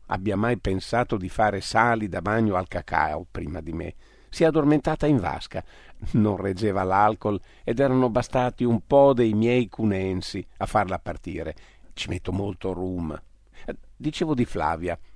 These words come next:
Le ho tagliato le vene. Sangue e cacao, dolce e amaro. Un bel contrasto. È venuta meglio di mia madre. Un capolavoro. È per questo che siete arrivati a me, vero? Flavia doveva avere in casa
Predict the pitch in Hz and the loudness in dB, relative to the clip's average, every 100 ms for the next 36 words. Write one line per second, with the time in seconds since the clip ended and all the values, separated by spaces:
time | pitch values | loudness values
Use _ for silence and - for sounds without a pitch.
0 | - - 143 170 165 160 165 160 143 110 | -20 -6 -2 2 2 2 2 4 2 2
1 | 92 95 95 - - - - - - 170 | 0 -2 -4 -8 -16 -20 -8 2 4 6
2 | 190 170 180 - 151 139 - 127 104 92 | 2 2 -2 -2 -4 -2 -2 0 2 4
3 | 101 104 165 165 - 127 117 95 78 78 | 4 4 4 4 2 0 0 -2 -2 -2
4 | 90 - - - 123 175 - 139 117 127 | -4 -6 -14 -6 0 0 2 0 2 0
5 | 131 - - - - - - - 143 180 | 0 -4 -10 -12 -14 -20 -6 0 4 4
6 | 180 175 180 165 156 151 160 131 85 90 | 4 4 4 4 4 4 4 4 -2 -6
7 | 92 92 - - 151 117 - 131 123 120 | -8 -10 -14 -4 0 0 0 -4 -2 0
8 | 117 123 98 76 - 80 - _ _ _ | 0 0 -4 -8 -10 -12 -16 _ _ _
9 | _ _ _ - 101 101 92 113 95 - | _ _ _ -2 0 2 0 2 0 -2
10 | 80 - - - - 101 104 98 98 95 | -6 -8 -8 -4 0 0 2 0 2 0
11 | - 104 104 101 107 117 117 - - - | 2 2 2 2 4 4 2 -2 -12 -20
12 | - 180 120 104 113 113 139 131 131 123 | -4 2 2 2 2 2 2 4 4 2
13 | 104 95 98 110 113 147 170 143 131 | 0 -2 -2 -2 0 0 0 0 0